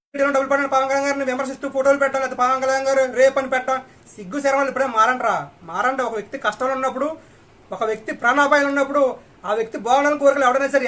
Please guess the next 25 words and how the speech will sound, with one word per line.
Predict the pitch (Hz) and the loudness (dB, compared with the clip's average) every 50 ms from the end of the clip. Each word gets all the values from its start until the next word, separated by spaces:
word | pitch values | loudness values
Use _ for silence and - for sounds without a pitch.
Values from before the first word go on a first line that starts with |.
| 226 | -2
ఎంత | 233 - - 294 262 208 190 | -4 -2 0 0 0 0 -2
దరిద్రుడైనా | 240 254 269 254 277 269 285 269 262 262 | -4 -6 0 0 0 2 2 2 2 0
కానీ | 254 214 247 | 0 0 -2
సరే, | 214 175 147 - - - _ _ _ _ _ _ _ _ _ - - 202 | -2 -4 -6 -12 -18 -20 _ _ _ _ _ _ _ _ _ -20 -12 -10
మేము | 208 233 233 | -6 -6 -4
ఎప్పుడు | 233 269 285 | -2 0 0
అలా | 277 285 285 | 2 2 0
పెట్టాం | 277 277 330 311 294 | 0 2 2 4 4
వైసీపీ | 277 277 285 302 269 | 4 2 0 0 0
వాళ్ళ | 302 302 294 | 0 0 0
గురించి, | 302 311 285 269 294 254 196 - - - _ _ _ - 208 | -2 -4 -4 -4 -6 -6 -6 -8 -12 -18 _ _ _ -8 -6
వైసీపీ | 220 220 254 277 285 | -6 -6 -4 -2 -2
వాళ్ళని | 302 294 285 | 0 0 0
ఎప్పుడైనా | 269 302 302 294 302 | 0 0 0 0 0
మనం | 302 311 330 294 226 196 240 | 0 0 0 -2 -2 -4 -6
అలాగా | 269 277 262 190 151 - - - _ _ _ - - _ _ _ _ _ _ - _ - | -4 -2 -2 -4 -4 -8 -12 -20 _ _ _ -20 -20 _ _ _ _ _ _ -20 _ -4
దరిద్రులు | 214 220 226 269 294 294 269 269 | -2 -2 -2 -4 -6 -2 0 2
మారండి, | 240 262 285 320 311 254 240 | 2 4 2 2 0 0 0
మారండి | 240 262 302 - 294 | 0 2 2 0 -2
ఇప్పుడైనా. | 285 285 311 320 294 262 202 156 143 143 - _ _ _ _ - - - - _ _ - - - _ _ _ _ _ - - - - - - - - _ _ - | 0 0 0 0 2 0 -4 -4 -8 -12 -18 _ _ _ _ -20 -20 -20 -20 _ _ -20 -20 -20 _ _ _ _ _ -20 -20 -20 -20 -20 -20 -20 -20 _ _ -14
రాజకీయాలు | 175 165 175 196 214 208 247 269 294 294 285 285 285 | -10 -6 -4 -4 -4 -4 -4 -2 0 2 2 4 4
వేరు, | 285 285 277 220 185 - - - 190 | 4 4 4 2 0 -4 -8 -6 -4
రాజకీయాలు | 214 247 240 - 285 285 277 - - - - - - - - - | -4 -4 -2 -2 -2 -2 -2 -4 -10 -16 -18 -20 -18 -14 -8 -6
అతీతం. | 240 226 285 285 - 302 302 277 262 247 226 208 208 208 208 226 | -4 -4 0 4 4 4 4 4 0 -4 -4 -6 -6 -6 -4 -4
ఒంట్లో | 233 240 254 285 | -4 0 0 0